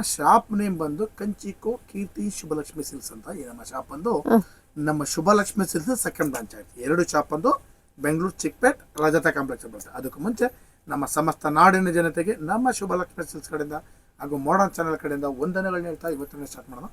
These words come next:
Speaker 1: ಜೊತೆಗೆ ಇನ್ನೊಂದು ವಿಷಯ ಹೇಳಲಿಕ್ಕೆ ಇಷ್ಟಪಡ್ತೀನಿ. ಇಲ್ಲಿ ನೀವು ಚಿಕ್ಕಪೇಟೆಗೆ ಬಂದಾಗ ಸಾಕಷ್ಟು ಜನ ಕನ್ಫ್ಯೂಷನ್ ಮಾಡ್ತಾರೆ. ಜೊತೆಗೆ ರೋಡ್ ಉದ್ದಕ್ಕೂ ಕರಿಯರ್ ಇರ್ತಾರೆ. ಜೊತೆಗೆ ರಜತ ಕಾಂಪ್ಲೆಕ್ಸ್ ಎಂಟ್ರಿ ಆಗಿ ಆ ಮೆಟ್ಲು ಹತ್ತ ಜಾಗದಲ್ಲಿ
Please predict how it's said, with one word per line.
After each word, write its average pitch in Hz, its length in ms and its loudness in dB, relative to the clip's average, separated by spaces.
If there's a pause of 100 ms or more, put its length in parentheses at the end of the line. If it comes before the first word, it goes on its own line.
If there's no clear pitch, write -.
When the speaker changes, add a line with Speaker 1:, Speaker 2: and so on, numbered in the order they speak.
(420)
Speaker 1:
ಜೊತೆಗೆ 113 220 -12
ಇನ್ನೊಂದು 156 240 2
ವಿಷಯ 147 200 -4
ಹೇಳಲಿಕ್ಕೆ 190 240 0
ಇಷ್ಟಪಡ್ತೀನಿ. 175 500 -2 (100)
ಇಲ್ಲಿ 240 180 2
ನೀವು 220 140 0
ಚಿಕ್ಕಪೇಟೆಗೆ 185 360 -4
ಬಂದಾಗ 180 220 -2 (500)
ಸಾಕಷ್ಟು - 500 -4
ಜನ 185 100 2 (120)
ಕನ್ಫ್ಯೂಷನ್ 180 380 0
ಮಾಡ್ತಾರೆ. 185 340 2
ಜೊತೆಗೆ 156 200 -2 (120)
ರೋಡ್ 196 200 8
ಉದ್ದಕ್ಕೂ 202 340 2 (460)
ಕರಿಯರ್ 165 320 6
ಇರ್ತಾರೆ. 156 260 4 (120)
ಜೊತೆಗೆ 190 220 -2 (100)
ರಜತ 180 220 -2 (100)
ಕಾಂಪ್ಲೆಕ್ಸ್ 175 260 0 (140)
ಎಂಟ್ರಿ 220 260 -2
ಆಗಿ 180 160 -8 (420)
ಆ - 40 -12 (160)
ಮೆಟ್ಲು 208 300 0
ಹತ್ತ 196 280 -8
ಜಾಗದಲ್ಲಿ 160 340 -2